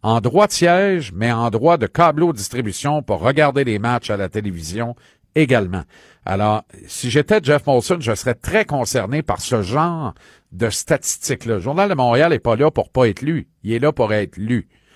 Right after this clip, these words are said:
Alors, si on décide à la mise en page de consacrer cinq des six dernières pages au baseball,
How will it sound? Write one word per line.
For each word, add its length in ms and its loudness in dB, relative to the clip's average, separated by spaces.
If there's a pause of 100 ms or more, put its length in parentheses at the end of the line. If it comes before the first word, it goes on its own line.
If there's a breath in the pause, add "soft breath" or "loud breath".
(220 soft breath)
Alors, 240 -4
si 440 0
on 180 2
décide 640 0 (280 soft breath)
à 100 -4
la 100 2
mise 280 0
en 120 2
page 380 2
de 80 -4
consacrer 560 -2
cinq 340 0
des 140 0
six 300 0
dernières 340 2
pages 520 2 (340 soft breath)
au 120 2
baseball, 760 2